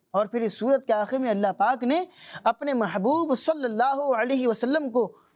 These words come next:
نان مسلمز کی طرف سے دی جانے والی تکلیفوں پر صبر کرنے کا حکم دیا ہے۔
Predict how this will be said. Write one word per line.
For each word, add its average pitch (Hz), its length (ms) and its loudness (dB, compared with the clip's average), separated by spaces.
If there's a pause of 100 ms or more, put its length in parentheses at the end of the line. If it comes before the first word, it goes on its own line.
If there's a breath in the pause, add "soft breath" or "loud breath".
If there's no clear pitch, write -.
نان 254 560 2
مسلمز 285 440 0
کی 262 120 0
طرف 269 260 0
سے 247 140 0
دی 247 220 2
جانے 233 320 0
والی 233 300 -2
تکلیفوں 277 560 0
پر 269 200 -2 (420 loud breath)
صبر 370 360 0 (100)
کرنے 277 280 0
کا 214 220 0
حکم 202 220 0
دیا 156 260 0
ہے۔ - 120 -16